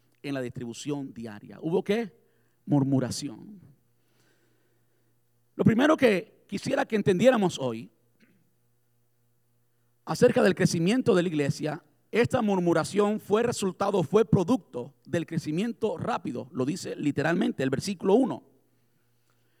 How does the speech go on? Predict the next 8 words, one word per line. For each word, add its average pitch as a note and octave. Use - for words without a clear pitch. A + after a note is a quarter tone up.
Y G3
saben, D4
muchas C#4+
veces B3+
las G#3+
personas A3+
no A#3+
quieren E3